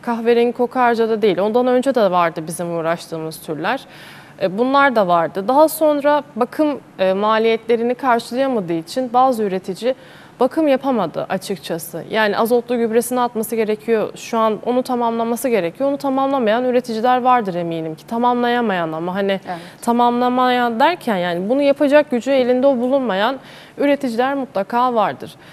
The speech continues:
Speaker 1: E, böyle böyle oldukça bir üretici yapmazsa on üretici yapmıyor zaten. O yapmıyor, ben niye yapayım? Ya
Speaker 2: Hı hı.
Speaker 1: da işte ben dört dönümüm varsa iki dönümünü yapabildim deyip gerisini bırakmaya çalışıyor. Elinden geleni yine yapıyor üretici ama bu konuyla ilgili,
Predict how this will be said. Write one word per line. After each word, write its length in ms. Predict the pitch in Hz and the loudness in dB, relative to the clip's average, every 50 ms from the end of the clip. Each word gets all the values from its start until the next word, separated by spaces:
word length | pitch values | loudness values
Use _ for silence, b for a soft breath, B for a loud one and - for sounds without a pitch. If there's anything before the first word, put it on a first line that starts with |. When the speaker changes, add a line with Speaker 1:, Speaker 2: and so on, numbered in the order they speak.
| B B B B 185 | B B B B -6
Speaker 1:
E, 120 | 190 202 | -2 2
böyle 260 | 254 320 349 330 339 277 | 2 4 4 4 2 2
böyle 240 | 247 220 202 196 | 2 2 4 4
oldukça 580 | 185 175 165 151 185 170 - - - 285 311 302 - - | 4 4 2 0 -4 -8 -8 -4 0 0 0 0 0 0
bir 120 | 294 320 | 2 2
üretici 400 | 302 247 214 202 - - 185 190 | 4 4 2 0 -2 -4 -2 0
yapmazsa 460 | 196 185 175 - 175 170 185 - 294 294 | 0 0 0 -2 -4 -6 -4 -4 -2 0
on 140 | 302 294 | 0 2
üretici 380 | 277 233 220 196 - 180 165 180 | 2 2 0 0 -2 -2 -2 0
yapmıyor 380 | 185 175 170 - 175 165 165 160 | 0 0 -2 -4 -6 -6 -6 -4
zaten. 300 | 170 170 160 - 196 190 | -4 -6 -4 -4 -4 -4
O 100 | 220 233 | -2 0
yapmıyor, 440 | 240 233 220 233 214 226 233 208 | 0 -2 -2 -2 -2 -2 0 0
ben 220 | 208 226 233 240 226 | 0 0 0 0 0
niye 140 | 208 185 175 | -2 -2 -2
yapayım? 380 | 165 165 - - - 175 175 | -4 -6 -8 -10 -10 -6 -4
Ya 80 | 190 208 | -2 -2
Speaker 2:
Hı 40 | 196 | 0
hı. 40 | |
Speaker 1:
da 160 | 214 208 202 - B B B B B B B B | 0 0 0 -2 B B B B B B B B
işte 280 | - - - 220 196 190 | -12 -6 -4 -4 -2 0
ben 280 | 240 233 233 233 202 - - - B B B B B B - 214 | 2 2 2 2 0 -4 -8 -14 B B B B B B 2 4
dört 240 | 254 262 262 262 | 4 4 4 2
dönümüm 380 | 254 226 226 220 214 214 208 208 | 0 2 2 2 2 0 0 0
varsa 300 | 202 190 190 185 - 254 | 0 0 0 0 -2 -2
iki 220 | 247 - - 262 | -2 -2 0 0
dönümünü 380 | 262 269 254 247 226 220 208 202 | 2 2 2 2 2 2 2 2
yapabildim 640 | 202 196 190 208 196 185 190 175 170 185 185 180 180 | 0 0 -2 -4 -2 -2 -2 -2 -2 -4 -4 -2 -2
deyip 200 | 233 277 269 - | -2 -2 -2 -2
gerisini 460 | 233 220 220 226 - - 240 247 226 | -2 -2 -2 -2 -4 -2 -2 -2 0
bırakmaya 480 | 226 233 233 226 233 - 226 226 226 214 | 0 0 0 0 -2 -2 -2 -2 -2 -4
çalışıyor. 680 | - 214 175 160 156 - - - 165 156 175 208 220 - - - - - - - - - - - - - - - - - - - | -4 -6 -8 -8 -8 -12 -12 -10 -8 -4 -4 -4 -4 -6 -10 -20 -20 -20 -20 -20 -20 -20 -20 -20 -20 -20 -20 -20 -20 -14 -6 -2
Elinden 460 | 196 208 226 233 247 254 262 262 269 | 0 2 4 4 4 4 2 2 2
geleni 280 | 247 247 247 254 254 254 | 2 2 2 2 2 2
yine 240 | 247 247 247 247 247 | 2 0 2 2 2
yapıyor 360 | 240 240 240 - 285 285 262 | 2 0 0 0 0 2 2
üretici 440 | 208 180 170 - 190 175 170 240 269 | 2 0 0 -4 -6 -6 -2 -2 -2
ama 300 | 302 277 214 180 180 220 | 0 0 -2 -2 -2 -4
bu 60 | 269 | -4
konuyla 460 | - 311 311 277 269 233 220 208 208 | -2 -2 0 0 2 0 0 0 0
ilgili, 360 | 214 190 190 208 214 262 277 | -2 -2 -4 -4 -2 -2 -2